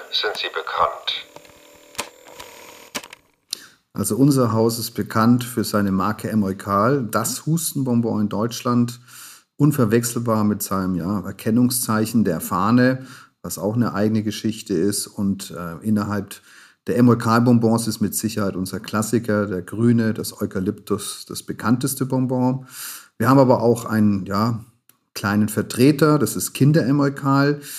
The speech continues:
Speaker 2: kennt jeder mit Sicherheit auch aus seiner Kindheit, aus der Apotheke, das nach Wildkirsch schmeckende Bonbon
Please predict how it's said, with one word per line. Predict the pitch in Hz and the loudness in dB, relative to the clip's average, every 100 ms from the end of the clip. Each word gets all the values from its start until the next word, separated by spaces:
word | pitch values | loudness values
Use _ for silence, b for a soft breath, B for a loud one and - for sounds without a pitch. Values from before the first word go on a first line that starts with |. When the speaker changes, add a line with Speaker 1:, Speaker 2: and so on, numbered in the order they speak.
| B _ | B _
Speaker 2:
kennt | - 101 | -2 0
jeder | 107 113 | 2 4
mit | 110 101 | 2 0
Sicherheit | 110 107 101 98 | -2 -4 -2 -4
auch | - 107 120 | -4 -4 -4
aus | - | -6
seiner | - 95 82 | -6 -6 -4
Kindheit, | - 135 131 120 | 0 0 0 -4
aus | - - | -4 -6
der | - | -10
Apotheke, | - - - 120 120 117 | -12 -6 0 0 2 -2
das | 110 71 - | -2 -8 -8
nach | - - | -10 0
Wildkirsch | 113 139 - 117 - | 2 2 -2 -6 -4
schmeckende | 98 104 - 104 98 | -4 -4 -4 -8 -6
Bonbon | 98 98 101 104 110 | -6 -6 -4 -4 -4